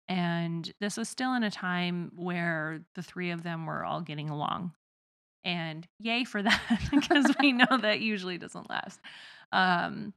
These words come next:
but anyway, she was like, "Yeah, he was abusive. He pushed me down the stairs. He gave me black eyes. Um,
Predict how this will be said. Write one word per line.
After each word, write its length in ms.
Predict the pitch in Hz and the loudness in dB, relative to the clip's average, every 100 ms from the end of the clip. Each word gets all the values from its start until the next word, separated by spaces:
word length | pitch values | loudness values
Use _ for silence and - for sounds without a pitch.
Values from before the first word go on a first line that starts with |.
| _ | _
but 120 | 226 | -2
anyway, 420 | 277 302 190 165 185 | 0 2 2 2 0
she 220 | - 208 | -2 0
was 160 | 208 202 | 0 2
like, 280 | 196 185 - _ _ _ | 2 2 -4 _ _ _
"Yeah, 300 | 285 285 147 - _ _ _ _ _ _ _ - | 6 6 6 -2 _ _ _ _ _ _ _ -20
he 120 | - 208 | -2 -2
was 140 | 190 | 0
abusive. 580 | 180 185 180 110 185 - _ - _ _ _ _ | -2 -2 -4 -8 -10 -12 _ -20 _ _ _ _
He 160 | - 190 | -6 -6
pushed 260 | - 185 | -4 -8
me 80 | 196 | -6
down 200 | 185 160 | -6 -6
the 60 | 180 | -8
stairs. 580 | - 226 208 208 208 - _ | -4 0 0 0 -4 -12 _
He 80 | 214 | -10
gave 180 | 180 175 | -4 -2
me 140 | 175 | -2
black 260 | 165 156 - | -2 -2 0
eyes. 500 | 214 220 214 214 - - _ _ _ _ _ | 0 2 2 -2 -8 -14 _ _ _ _ _
Um, 640 | 180 165 180 - - 190 | -4 -4 -4 -6 -10 -14